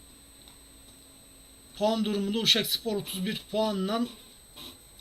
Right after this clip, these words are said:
altıncı sırada. Üzerinde iki takımın da, Balıkesir, Ayvalık Gücü'nün de otuz birer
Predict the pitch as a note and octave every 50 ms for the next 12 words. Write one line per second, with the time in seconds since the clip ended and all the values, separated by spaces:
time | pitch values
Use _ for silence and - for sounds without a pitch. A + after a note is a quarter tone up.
0 | - - - F3+ F3+ F3+ - G#3 G#3 G#3 - - - A#3+ G#3+ G3+ F#3+ A#3+ C4 B3+
1 | A#3+ G3 E3+ F3 G#3 G3+ G#3+ G#3+ G#3 A3+ A3+ B3 A#3+ - G#3 - - - - -
2 | A#3 G3+ - A3 G#3+ C4 C4+ A3+ G3 F3+ F3+ F#3 G3 F3+ - G#3 F#3+ - G#3 G#3
3 | F#3+ F#3+ F#3+ F#3+ F#3+ F#3+ F#3 - F#3+ E3 F3+ A#3+ B3 G#3+ F#3+ D#3 - - F#3 F3+
4 | F3 G3 G3 A3+ A3+ A3